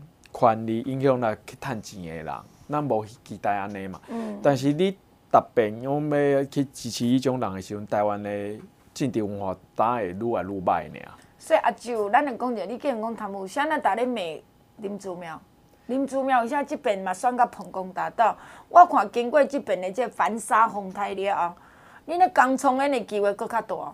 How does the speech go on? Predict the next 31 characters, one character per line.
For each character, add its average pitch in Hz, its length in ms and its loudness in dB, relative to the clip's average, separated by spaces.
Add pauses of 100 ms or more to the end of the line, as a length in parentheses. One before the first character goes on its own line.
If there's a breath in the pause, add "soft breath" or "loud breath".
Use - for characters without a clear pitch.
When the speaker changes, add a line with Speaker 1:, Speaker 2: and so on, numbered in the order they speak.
(520 soft breath)
Speaker 2:
为 359 80 -2
什 403 140 2
么？ 359 180 4
第 262 260 4
一， - 120 -8 (180)
人 294 260 2
一 240 60 -10
搭 370 140 8
随 233 240 -2
去 311 140 -2
救 285 280 2
人 175 180 0
嘛， 185 240 -4
想 220 240 -2
去 254 100 -4
救 262 320 -2
援。 151 160 0 (480 soft breath)
馆 285 200 8
长 392 180 6
甲 254 100 10
你 285 120 2
讲， 349 160 8
伊 294 60 0
请 330 200 -4
假 311 140 10
无 226 160 2
伫 202 160 -2
咧。 190 180 -2 (240 soft breath)
好， 339 220 8 (100)
过 381 100 8
来， 226 200 8